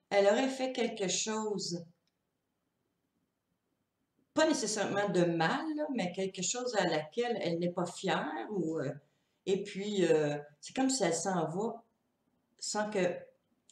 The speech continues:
personne ne la voie. Elle veut s'en aller sans que personne ne la voie. Mais dans votre tirage, la carte est renversée. Donc, on voit que la personne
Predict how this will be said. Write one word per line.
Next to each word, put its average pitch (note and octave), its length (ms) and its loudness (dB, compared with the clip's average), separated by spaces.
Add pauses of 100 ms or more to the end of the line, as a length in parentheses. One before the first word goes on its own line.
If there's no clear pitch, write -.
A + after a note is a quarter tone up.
(220)
personne A3+ 640 -2 (340)
ne F3 180 6
la E3 160 6
voie. D3 460 -2
Elle F#3 200 4
veut A3 180 0
s'en G#3+ 280 0
aller F#3 420 0 (220)
sans G3 240 -4
que G3+ 120 -4
personne G3+ 640 -2
ne E3+ 100 0
la C#3+ 180 0
voie. C3+ 260 -6 (320)
Mais F#3 160 4
dans C4 240 2
votre A3+ 180 -2
tirage, B3+ 340 -2 (220)
la F3+ 140 -2
carte B3+ 300 -6
est G3 120 0
renversée. F3 680 -4 (420)
Donc, A#3 320 -2
on G3 120 2
voit A#3+ 180 -2
que A3+ 120 -4
la E3 140 0
personne G3 760 -2